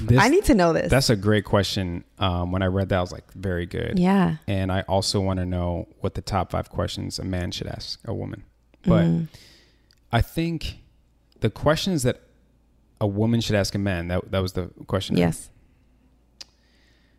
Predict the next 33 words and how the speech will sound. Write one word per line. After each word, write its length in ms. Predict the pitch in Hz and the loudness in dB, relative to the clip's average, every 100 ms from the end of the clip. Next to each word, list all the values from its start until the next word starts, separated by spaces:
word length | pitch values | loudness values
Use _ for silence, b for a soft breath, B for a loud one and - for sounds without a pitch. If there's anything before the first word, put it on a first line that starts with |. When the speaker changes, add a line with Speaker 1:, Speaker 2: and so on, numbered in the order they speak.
| _ _ _ | _ _ _
Speaker 1:
Oof. 420 | 107 95 - - - | -8 -6 -10 -6 0
Speaker 2:
A 60 | |
woman 280 | 165 170 180 | 4 4 4
should 140 | 175 - | 0 2
ask 280 | 160 165 - | 2 2 2
a 40 | |
man 160 | 170 - | 2 4
in 140 | 175 | 2
the 80 | 170 - | 4 6
early 240 | 247 269 | 6 6
phase 360 | - 160 156 - | 4 2 2 0
too. 160 | 214 | 2
Like, 220 | 165 151 190 | 2 2 -2
we 100 | 247 | -2
just 200 | 220 180 | -2 -2
Speaker 1:
Mm-hmm. 80 | |
Speaker 2:
meeting, 280 | 180 170 156 - b b b b - | -4 -4 -6 -10 b b b b -2
maybe 220 | 208 226 | 2 2
a 60 | 185 | 0
month 280 | 180 180 | -2 -4
in, 260 | 180 185 180 - - _ _ _ _ _ _ - | -4 -4 -6 -10 -20 _ _ _ _ _ _ -6
first 320 | - 185 - | 0 0 0
week, 220 | 180 180 | -6 -6
second 300 | - 196 180 | -2 -2 0
week. 200 | 190 185 | -2 -2
'Cause 260 | - 220 269 - | -2 -4 -4 -6
mind 280 | 208 285 233 | -2 -2 -2
you, 140 | 214 | -4
we're 240 | - 180 302 | -4 -2 -2
in 80 | 370 | -2
our 100 | 208 | -6
thirties 460 | - 226 190 - | -6 -6 -6 -8
too. 260 | - 196 | -4 -4